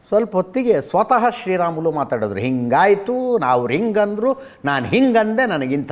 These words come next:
ಬೇಜಾರಾಗಿದೆ, ಇವ್ರು ನನ್ನ ಪರವಾಗಿ ಮಾತಾಡಿದ್ರು, ಅವ್ರು ಸುಮ್ಮನಿದ್ರು, ಇವ್ರು ನನ್ನ ವಿರುದ್ಧ ಮಾತಾಡಿದ್ರು" ಅಂತ ಶ್ರೀರಾಮುಲುನೇ ಬಹಿರಂಗವಾಗಿ ಮಾತಾಡ್ಬಿಟ್ರು. ನೋಡಿ, ಕೋರ್ ಕಮಿಟಿಯೊಳಗಡೆ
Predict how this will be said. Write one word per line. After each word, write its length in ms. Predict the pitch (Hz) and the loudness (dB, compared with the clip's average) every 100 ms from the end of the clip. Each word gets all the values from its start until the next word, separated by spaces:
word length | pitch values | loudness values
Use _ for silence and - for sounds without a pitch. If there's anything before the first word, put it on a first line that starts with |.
| 131 | 2
ಬೇಜಾರಾಗಿದೆ, 960 | 214 202 202 190 180 202 269 269 - - | 4 4 4 2 2 2 2 0 -10 0
ಇವ್ರು 240 | 185 185 | 2 4
ನನ್ನ 200 | 175 262 262 | 2 0 2
ಪರವಾಗಿ 400 | 247 240 233 214 | 2 2 2 -2
ಮಾತಾಡಿದ್ರು, 500 | 220 220 214 226 262 | -4 -2 -2 -2 -2
ಅವ್ರು 180 | 170 | -2
ಸುಮ್ಮನಿದ್ರು, 500 | - 233 233 214 220 | -6 -6 -6 -6 -6
ಇವ್ರು 140 | 247 175 | -6 -4
ನನ್ನ 160 | 165 | -6
ವಿರುದ್ಧ 260 | 170 160 147 | -4 -4 -4
ಮಾತಾಡಿದ್ರು" 540 | 147 135 139 127 127 | -4 -4 -6 -6 -8
ಅಂತ 160 | 139 135 196 - - - - | -4 -2 -2 -4 -20 -20 -16
ಶ್ರೀರಾಮುಲುನೇ 760 | - 165 226 214 214 202 202 | -4 2 4 6 4 2 2
ಬಹಿರಂಗವಾಗಿ 560 | 170 139 135 123 123 139 | 0 -2 -4 -4 -6 -6
ಮಾತಾಡ್ಬಿಟ್ರು. 500 | 107 87 82 - _ _ _ _ _ _ _ _ _ _ _ _ 123 | -10 -12 -14 -20 _ _ _ _ _ _ _ _ _ _ _ _ -14
ನೋಡಿ, 160 | 104 | -12
ಕೋರ್ 440 | - - 214 247 208 | -12 2 4 4 0
ಕಮಿಟಿಯೊಳಗಡೆ 920 | 165 151 143 131 107 107 120 120 | -4 -6 -6 -4 -4 -4 -2 -4